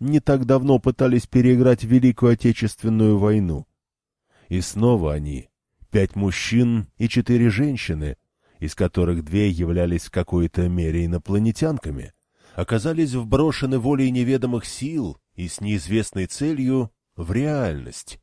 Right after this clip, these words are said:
пока еще ничем не отличающуюся от тысяча девятьсот двадцатого года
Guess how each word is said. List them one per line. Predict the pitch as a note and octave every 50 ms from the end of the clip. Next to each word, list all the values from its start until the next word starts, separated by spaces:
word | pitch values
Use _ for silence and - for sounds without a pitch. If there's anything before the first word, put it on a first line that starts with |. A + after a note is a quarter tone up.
| _ _ _ _ _ _ _ _ - -
пока | F#2+ G2+ - - B2
еще | B2 A#2+ A2 G#2 - - A#2 A2+
ничем | A2 A2+ A2+ - - - C3 B2+ B2
не | B2
отличающуюся | B2+ A#2+ - - C#3 C#3 - - C3+ B2+ A#2 G2+ F2+ E2+ D#2 - - F#2 F2+ F2 E2 - - F#2+ F#2
от | F2+ - - - _ _
тысяча | - B2+ B2+ - - A#2+ G#2+ - - A2+ A2+ G#2+
девятьсот | F#2+ F#2 G#2+ G#2 G#2 G2+ - - - B2+ A#2+ G#2+
двадцатого | F#2+ G#2+ A2+ A2 - - B2 A2+ G#2+ - A2 G2+ G2+
года | F#2 F2 A#2 B2+ B2 A2 A#2+ A#2 A2 G2